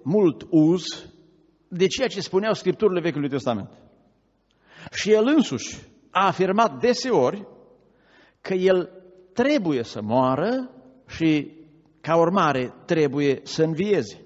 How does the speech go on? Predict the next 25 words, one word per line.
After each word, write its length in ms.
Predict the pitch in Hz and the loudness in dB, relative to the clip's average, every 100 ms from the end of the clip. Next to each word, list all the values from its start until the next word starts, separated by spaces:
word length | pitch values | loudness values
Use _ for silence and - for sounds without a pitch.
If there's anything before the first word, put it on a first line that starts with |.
| - _ _ _ _ _ _ _ - | -20 _ _ _ _ _ _ _ -4
Așa 680 | 175 175 262 277 277 - - - _ _ | -2 0 2 2 0 -6 -20 -20 _ _
era 340 | - 165 226 233 | -2 0 0 0
planul 340 | 240 240 208 | 0 0 0
lui 100 | 196 | -4
Dumnezeu. 580 | 190 196 196 202 127 80 - - _ _ _ _ _ - | -4 -6 -6 -6 -6 -8 -18 -20 _ _ _ _ _ -4
Cele 240 | 226 196 | 2 2
trei 200 | 170 202 | 4 2
zile 200 | 190 240 | 2 0
nu 120 | 208 | 0
le-am 200 | 226 180 | 0 0
fixat 360 | 135 170 - 202 | -2 -6 -2 -2
noi, 320 | 214 190 123 92 - - | 0 0 0 -6 -20 -10
le-a 160 | 156 | -4
fixat 340 | 147 160 180 185 | -4 -4 -4 -4
Dumnezeu 420 | 180 190 175 233 | -4 -4 -2 -2
după 220 | 143 160 | -2 -4
gândirea 400 | 156 170 170 175 | -2 0 0 0
Lui. 240 | 196 185 - - - _ _ _ _ _ | 0 -2 -4 -18 -20 _ _ _ _ _
Să 160 | _ - | _ -12
citim 480 | 156 175 226 214 - - - _ _ _ _ _ | -8 -4 -2 -2 -6 -18 -20 _ _ _ _ _
din 280 | 123 139 151 | -8 -4 -4
Evrei 240 | 147 170 | -2 -2
unsprezece, 800 | 160 196 - 120 113 120 151 127 - _ _ _ | -4 -6 -6 -8 -8 -8 -8 -10 -16 _ _ _
unde 460 | - 151 147 147 151 | -4 -2 2 0 0
apare 640 | - 147 226 226 202 185 | -4 -6 -2 -2 -2 -4